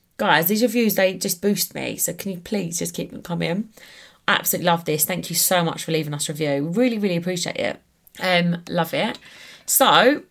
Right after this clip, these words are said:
you have been in touch with your goals for the week because we love goals of the week. Jessica says, "Trying to co-parent better with my husband who has undiagnosed A D H D, struggling."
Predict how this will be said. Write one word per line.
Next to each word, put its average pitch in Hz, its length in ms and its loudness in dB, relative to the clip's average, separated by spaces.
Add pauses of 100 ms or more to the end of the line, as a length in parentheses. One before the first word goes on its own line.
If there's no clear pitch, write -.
you 233 260 4
have 247 200 0
been 214 220 2
in 185 140 -2
touch - 280 -2
with 170 100 -6
your 175 100 -2
goals 175 360 4
for - 140 -6
the 170 80 2
week 170 500 0
because 170 320 -2
we 175 100 -2
love 160 440 0
goals 151 260 -4
of - 60 -10
the 113 80 -6
week. 156 440 -2 (480)
Jessica 254 420 4
says, 202 520 4
"Trying 262 380 2
to 254 100 0
co-parent 190 640 2
better 175 480 0
with 175 160 -2
my 165 100 -4
husband 160 500 -2
who 170 100 0
has 165 220 2
undiagnosed 185 960 0
A 170 100 2
D 170 80 2
H - 220 -4
D, 139 340 -4
struggling." 135 600 -8